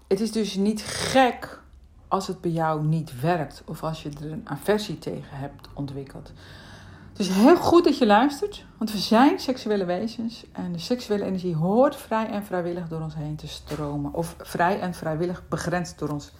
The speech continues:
heen te stromen, omdat het je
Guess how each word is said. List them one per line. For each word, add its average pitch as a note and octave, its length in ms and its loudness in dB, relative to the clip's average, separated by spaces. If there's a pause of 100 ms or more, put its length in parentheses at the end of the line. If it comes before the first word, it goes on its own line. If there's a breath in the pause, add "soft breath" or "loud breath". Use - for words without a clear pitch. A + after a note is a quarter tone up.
(240 soft breath)
heen B3+ 400 2
te B3+ 100 -10
stromen, E3+ 480 -6 (760 loud breath)
omdat G#3+ 440 2
het - 200 -6
je C#3 200 -8